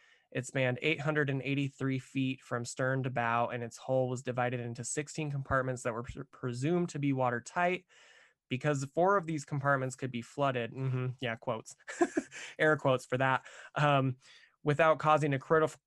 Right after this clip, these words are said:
critical loss of buoyancy, the Titanic was considered unsinkable. While leaving port, the ship came within a couple feet of the steamer New York, but passed safely by,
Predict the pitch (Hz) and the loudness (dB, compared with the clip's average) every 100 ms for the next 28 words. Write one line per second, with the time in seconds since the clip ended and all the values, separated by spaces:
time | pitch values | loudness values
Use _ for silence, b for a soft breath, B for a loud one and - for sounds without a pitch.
0 | _ - 185 185 160 151 143 143 135 127 | _ -2 0 2 2 4 4 4 -2 0
1 | 139 135 123 131 123 123 135 131 139 135 | 0 0 -2 -4 -4 -2 -2 -2 0 -2
2 | 135 127 - 127 120 - 165 147 131 123 | -4 -8 -6 -8 -8 0 2 2 0 -4
3 | 123 127 120 120 120 120 127 135 143 139 | -4 -6 -6 -2 -2 0 0 0 0 -2
4 | 127 - 165 165 139 135 - 139 - - | -4 -2 2 2 0 -10 -6 -6 -6 -6
5 | 135 131 127 131 123 - 143 - 139 - | -4 -2 -4 -6 -8 -8 -8 -6 -8 -8
6 | 151 147 127 123 123 - - 139 127 123 | -6 -6 -6 -8 -8 -10 -4 -2 -2 -4
7 | 123 120 131 127 - 123 - 120 117 - | -4 -2 -2 -2 -4 -10 -4 -6 -4 -6
8 | 131 123 131 120 127 117 110 120 | -8 -6 -8 -4 -2 0 -2 -4